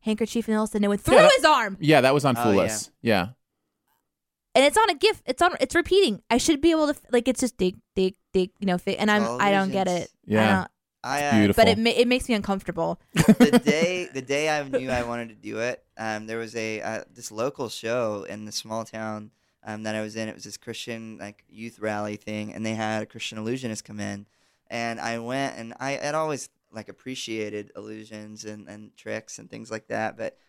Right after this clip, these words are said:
Speaker 3: wasn't ever really good in it, never really spent time in it. And then he, he gave his testimony using a Rubik's Cube, uh, and how he had messed it up and messed it up and tried to make the right turns, and it was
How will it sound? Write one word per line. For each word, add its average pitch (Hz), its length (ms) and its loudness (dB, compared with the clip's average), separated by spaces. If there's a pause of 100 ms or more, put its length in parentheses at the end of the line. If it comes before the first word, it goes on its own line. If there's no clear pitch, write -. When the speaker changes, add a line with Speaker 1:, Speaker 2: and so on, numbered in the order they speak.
(120)
Speaker 3:
wasn't 131 280 -6
ever 117 160 -6
really 110 180 -4
good 107 160 -6
in 110 80 -6
it, 104 100 -14
never 117 240 -8
really 113 140 -10
spent - 260 -16
time 110 280 -12
in 107 80 -14
it. 104 180 -18
And 110 180 -18
then 117 280 -10 (420)
he, 135 200 -4 (160)
he 139 120 -10
gave 147 200 -2
his - 140 -10
testimony 127 500 -8
using 113 280 -12
a 101 40 -14
Rubik's 107 480 -12
Cube, 190 300 -20 (520)
uh, 117 320 -4
and 107 120 -12
how 123 160 -8
he 127 120 -10
had 113 140 -8
messed 123 360 -14
it 127 60 -18
up 123 240 -8
and 110 100 -20
messed 120 280 -18
it 117 80 -18
up 113 180 -6
and 110 80 -20
tried 139 160 -16
to 127 60 -16
make 127 160 -18
the 117 80 -20
right 113 200 -8
turns, 117 300 -18
and 107 100 -14
it - 80 -20
was 110 180 -18